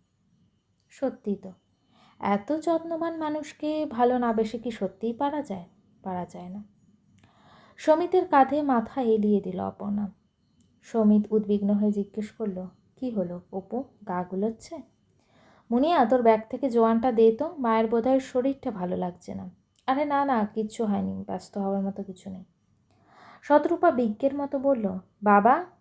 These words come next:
মোশন সিকনেস যাদের থাকে তাদের সামনে অত গা গুলোচ্ছে, গা গুলোচ্ছে বলতে নেই, সেই সাইকোলজিক্যাল আরও উইক হয়ে পড়ে।" অপর্ণা মুচকি হেসে সমিতের দিকে তাকিয়ে বলল,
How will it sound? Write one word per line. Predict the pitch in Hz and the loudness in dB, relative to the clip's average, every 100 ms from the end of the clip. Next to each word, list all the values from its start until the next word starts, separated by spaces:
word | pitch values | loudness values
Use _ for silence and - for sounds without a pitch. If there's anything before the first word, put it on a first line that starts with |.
| _ | _
মোশন | 202 208 214 - 262 262 | 4 4 4 2 2 0
সিকনেস | - 247 240 220 196 - - | -2 -6 -2 0 0 0 0
যাদের | 196 202 202 | 2 0 -2
থাকে | 202 202 254 | -6 0 0
তাদের | 269 208 202 | 2 2 0
সামনে | 208 214 208 208 | -2 2 4 4
অত | 208 208 | 0 0
গা | 190 202 | 2 4
গুলোচ্ছে, | 214 214 220 - | 4 2 0 -6
গা | 220 190 | -2 -2
গুলোচ্ছে | 185 190 185 - | 0 -2 -2 -6
বলতে | 175 165 165 - | -8 -8 -8 -12
নেই, | 180 - _ _ - _ - | -12 -16 _ _ -20 _ -4
সেই | - 277 | 2 2
সাইকোলজিক্যাল | 269 240 226 254 254 247 262 269 269 - | 4 2 4 2 2 2 0 0 0 2
আরও | 202 214 202 | 4 6 4
উইক | 208 - - - | 2 -2 -16 -12
হয়ে | 180 180 | -10 -10
পড়ে।" | - - - _ _ _ _ _ - _ _ | -10 -12 -16 _ _ _ _ _ -20 _ _
অপর্ণা | 185 185 262 294 320 | -6 -4 -6 -6 -6
মুচকি | 302 294 - | -6 -6 -6
হেসে | 277 277 285 | -2 -2 -2
সমিতের | 269 233 226 226 | -2 -2 0 -2
দিকে | 226 226 | -2 -2
তাকিয়ে | 196 190 233 | -4 -4 -6
বলল, | 240 | -4